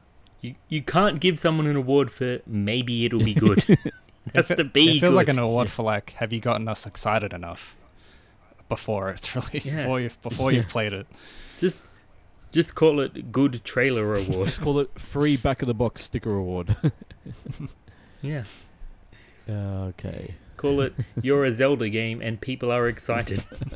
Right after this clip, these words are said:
Speaker 2: Oh my God. Uh, yeah. Let's see. Well, uh, yeah. So, what do you think the Game Awards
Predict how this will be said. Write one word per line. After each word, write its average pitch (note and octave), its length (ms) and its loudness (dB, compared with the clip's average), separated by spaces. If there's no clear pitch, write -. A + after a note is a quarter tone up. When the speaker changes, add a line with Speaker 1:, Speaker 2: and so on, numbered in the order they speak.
Speaker 2:
Oh G#2 640 -8
my F#2+ 120 -10
God. F#2+ 320 -10
Uh, F#2 300 -4
yeah. F#2+ 180 -4
Let's G#2+ 180 -12
see. F#2 300 -8
Well, A2 240 4
uh, G2+ 160 4
yeah. A2+ 260 4
So, A#2 320 4
what D3+ 220 4
do D#3 60 -2
you C#3 80 0
think B2+ 240 -4
the A#2+ 60 -4
Game A#2 220 -2
Awards A2+ 440 2